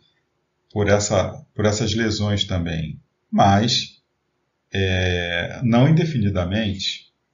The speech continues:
né? Não eternamente, eu não acabei com tudo, não é assim.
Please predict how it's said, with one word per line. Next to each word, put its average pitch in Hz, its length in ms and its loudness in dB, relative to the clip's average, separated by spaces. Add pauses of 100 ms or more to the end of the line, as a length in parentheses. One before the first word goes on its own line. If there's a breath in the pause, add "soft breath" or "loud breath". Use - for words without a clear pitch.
(100)
né? 107 200 -2
Não 123 180 2
eternamente, 98 880 0
eu 92 720 -8
não 110 60 2
acabei 117 560 2
com 92 160 -6
tudo, 90 320 -8
não 92 100 -4
é 113 60 -2
assim. 101 500 -4